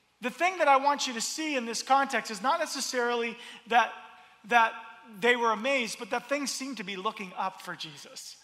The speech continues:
It seems to be more of a positive exchange. So let's read on and see what happens next.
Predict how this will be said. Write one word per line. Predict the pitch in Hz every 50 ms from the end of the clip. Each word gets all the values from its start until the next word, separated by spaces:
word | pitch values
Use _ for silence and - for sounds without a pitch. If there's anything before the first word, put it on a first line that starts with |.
| - - - - - - _ _
It | 202 196
seems | - - 294 330 277 -
to | 262
be | 208 233
more | 220 226 226 214
of | 175 175
a |
positive | 165 - - 226 226 226 220 180 185 170 165 151
exchange. | 165 - - - - 190 175 170 160 -
So | - - 196 175 - - - - _ -
let's | 208 226 247 240 - 214
read | 202 220 214 202
on | 196 196 196 190 175 170
and | 165 165
see | - - 190
what | 180 175 165
happens | 160 165 165 165 - 175 160 156 -
next. | 196 214 226 196 170 - - - - - -